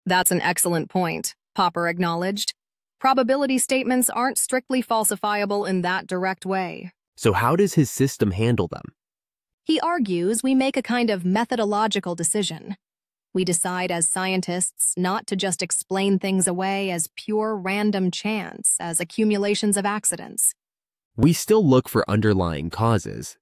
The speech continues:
Speaker 1: Yes. We still strive to find testable, falsifiable laws that might explain those probabilities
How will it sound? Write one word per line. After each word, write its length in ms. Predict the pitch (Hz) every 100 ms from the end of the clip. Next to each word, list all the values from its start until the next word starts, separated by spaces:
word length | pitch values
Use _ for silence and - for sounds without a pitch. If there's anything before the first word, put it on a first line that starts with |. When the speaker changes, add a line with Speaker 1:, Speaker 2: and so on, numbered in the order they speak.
| -
Speaker 1:
Yes. 540 | - 196 185 - - - _ _ _ _ _ _ _
We 140 | 220
still 300 | 226 - 285
strive 460 | 311 - 277 269 262
to 100 | 233
find 340 | - 220 220
testable, 680 | 208 233 240 - 240 240 254
falsifiable 880 | - 214 240 254 - 240 240 233 233
laws 440 | 214 208 214 214
that 140 | 202 196
might 240 | 208 262
explain 560 | 262 - - 233 240 226
those 220 | 185 185
probabilities 920 | - 185 180 185 180 170 170 160 -